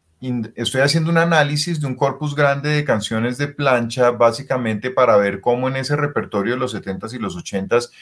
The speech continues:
empieza a haber una transformación emocional que pone en cuestión los roles de género y los, la división sexual del trabajo en la, eh, familiares que venían,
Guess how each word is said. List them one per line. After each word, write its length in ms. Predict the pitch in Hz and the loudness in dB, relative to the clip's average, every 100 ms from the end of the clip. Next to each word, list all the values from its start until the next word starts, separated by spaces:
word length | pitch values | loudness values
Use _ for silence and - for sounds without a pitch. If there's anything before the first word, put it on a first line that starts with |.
| - _ | -20 _
empieza 340 | 101 95 92 117 | -10 -4 0 2
a 40 | |
haber 100 | 120 | 2
una 140 | 131 | 0
transformación 680 | 123 107 - 98 92 - 95 | 0 -2 -2 0 0 -2 -2
emocional 640 | 101 120 117 98 90 87 85 | 0 0 0 0 2 0 0
que 260 | 110 113 - _ _ _ | -4 -4 -6 _ _ _
pone 260 | 127 127 | 4 4
en 120 | 135 143 | 0 -2
cuestión 600 | 113 - 107 98 101 85 | -4 -2 2 4 2 2
los 340 | 110 110 - | 2 2 0
roles 520 | - 110 117 120 117 | -2 2 2 2 -2
de 120 | 110 98 | -4 -2
género 600 | 117 113 117 120 123 123 | 0 2 4 4 4 2
y 60 | |
los, 380 | 101 92 87 - | 2 0 -2 -2
la 100 | 92 | -2
división 380 | 90 90 98 90 | 0 -2 -4 -6
sexual 320 | 107 - 110 | -4 -2 -2
del 140 | 117 | -2
trabajo 420 | 113 90 90 110 117 | 2 6 6 4 0
en 160 | 117 | 0
la, 120 | 104 | 2
eh, 240 | 92 87 87 - _ _ _ | 0 -4 -12 -14 _ _ _
familiares 760 | 90 90 92 117 117 120 113 | -4 -2 4 4 6 2 -4
que 100 | 110 | -2
venían, 540 | 98 98 107 113 117 | -2 0 2 2 0